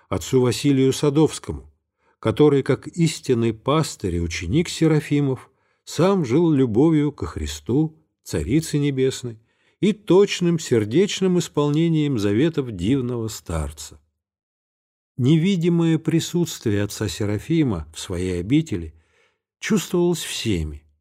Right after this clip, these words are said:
и старицы мысленно спрашивали во всём благословения у него. Вообще все стремились как можно чаще посещать могилу его в Сарове и в слезах передавали ему там,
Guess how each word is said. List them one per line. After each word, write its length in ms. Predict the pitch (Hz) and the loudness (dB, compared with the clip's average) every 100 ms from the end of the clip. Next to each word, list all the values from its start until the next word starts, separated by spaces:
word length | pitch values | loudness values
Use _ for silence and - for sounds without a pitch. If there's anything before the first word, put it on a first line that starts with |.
| _ _ _ _ - | _ _ _ _ -6
и 80 | 107 | -6
старицы 520 | - 165 147 - 139 | 0 0 0 -2 0
мысленно 460 | 135 156 139 139 | 2 2 2 0
спрашивали 840 | 135 - 135 160 156 - 143 135 131 | 0 -2 0 2 0 0 2 4 2
во 160 | 127 | 2
всём 320 | 127 - 131 113 | -2 0 0 2
благословения 960 | 120 117 - 139 139 151 147 143 143 139 | 0 -2 0 0 2 2 2 2 0 0
у 80 | 135 | 0
него. 560 | 139 135 135 107 76 - _ _ _ _ _ _ _ _ | 2 2 2 0 -2 -14 _ _ _ _ _ _ _ _
Вообще 320 | 127 156 196 175 | 0 2 2 2
все 220 | - 185 | 2 -2
стремились 500 | - 175 175 165 - | 2 2 4 2 0
как 180 | 156 175 | -2 0
можно 240 | 147 165 | 0 0
чаще 540 | - 175 175 - - | 0 0 2 0 -4
посещать 520 | - 120 123 - 135 135 | -6 -4 -4 0 0 2
могилу 500 | 135 127 139 135 131 | 0 2 0 2 2
его 200 | 127 131 | 2 0
в 100 | - | 0
Сарове 640 | 143 143 165 165 143 135 - - - | 0 2 4 4 2 0 -6 -20 -6
и 80 | 123 | -4
в 60 | - | -2
слезах 640 | 127 127 117 175 139 - | 2 2 4 2 0 -2
передавали 680 | 117 107 104 107 151 165 143 | -2 0 0 0 0 2 0
ему 240 | 135 131 | 0 -2
там, 360 | - 135 127 | 0 0 0